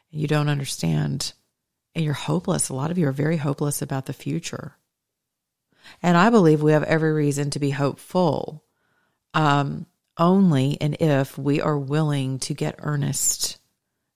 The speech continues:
about our relationship with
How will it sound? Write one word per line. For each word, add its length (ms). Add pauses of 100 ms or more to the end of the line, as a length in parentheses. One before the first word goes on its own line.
(100)
about 400
our 200
relationship 880 (560)
with 600